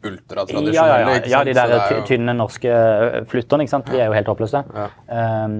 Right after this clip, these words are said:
Speaker 2: men det som er jo morsomt med glass, er at det endrer seg hele tiden.
Speaker 1: Mm.
Speaker 2: Eh, og, og mitt favorittchampagneglass har jo alltid vært, eh, Veritas, eh, champagneglasset til Riedel,
Speaker 1: Mm.
Speaker 2: ehm,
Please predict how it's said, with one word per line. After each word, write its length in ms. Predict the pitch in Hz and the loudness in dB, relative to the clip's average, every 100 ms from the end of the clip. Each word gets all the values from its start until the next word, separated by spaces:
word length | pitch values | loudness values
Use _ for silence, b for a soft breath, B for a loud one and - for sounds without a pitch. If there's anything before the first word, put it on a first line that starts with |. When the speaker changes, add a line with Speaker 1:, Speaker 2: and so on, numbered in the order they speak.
| 107 120 | -8 -4
Speaker 2:
men 100 | 131 | -4
det 80 | |
som 100 | 131 139 | -2 0
er 40 | |
jo 60 | 127 | 0
morsomt 220 | 113 156 | -2 -4
med 80 | 123 | 0
glass, 160 | 165 - | 0 2
er 60 | |
at 80 | 120 | 0
det 80 | - | 0
endrer 220 | 110 120 | -2 0
seg 100 | 151 | 0
hele 140 | 110 101 | -2 -4
tiden. 160 | 90 - _ | -6 -8 _
Speaker 1:
Mm. 60 | 107 | -10
Speaker 2:
Eh, 140 | 104 | -8
og, 220 | 113 117 - | -8 -8 -8
og 60 | 113 | -10
mitt 240 | 120 _ | -12 _
favorittchampagneglass 800 | 117 110 113 156 131 113 104 95 | -2 -2 -6 -4 -2 0 -2 0
har 80 | 104 | 2
jo 80 | 95 | 0
alltid 240 | 92 101 | -2 -4
vært, 240 | 92 - _ | -4 -6 _
eh, 300 | 104 98 95 | -6 -4 -4
Veritas, 460 | 95 87 95 107 - - - | -2 -2 -2 -4 -6 -20 -20
eh, 520 | 104 98 101 - - 98 | -18 -14 -16 -16 -16 -12
champagneglasset 480 | 107 104 104 101 117 | -4 -2 -2 -2 -2
til 80 | 107 | 0
Riedel, 240 | 107 156 - - | 2 2 0 -14
Speaker 1:
Mm. 160 | 104 98 B B B | -14 -14 B B B
Speaker 2:
ehm, 680 | 120 104 101 101 101 101 | -6 -2 0 0 0 -2